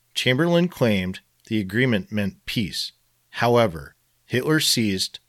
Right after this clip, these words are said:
all of Czechoslovakia in March of nineteen thirty-nine. September thirtieth of nineteen forty-nine, the Berlin airlift concluded after two hundred seventy-seven thousand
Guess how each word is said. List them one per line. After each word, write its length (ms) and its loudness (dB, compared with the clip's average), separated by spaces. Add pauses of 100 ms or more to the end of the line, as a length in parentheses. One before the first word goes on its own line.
(140)
all 220 2
of 100 -6
Czechoslovakia 1200 0 (360)
in 120 -2
March 320 0
of 60 -2
nineteen 380 -6
thirty-nine. 640 -6 (360)
September 480 2
thirtieth 640 0 (200)
of 120 -12
nineteen 720 -2
forty-nine, 760 -6 (460)
the 100 -4
Berlin 640 0 (380)
airlift 640 2 (340)
concluded 640 -2 (400)
after 420 -4 (300)
two 160 4
hundred 260 6
seventy-seven 800 4
thousand 720 2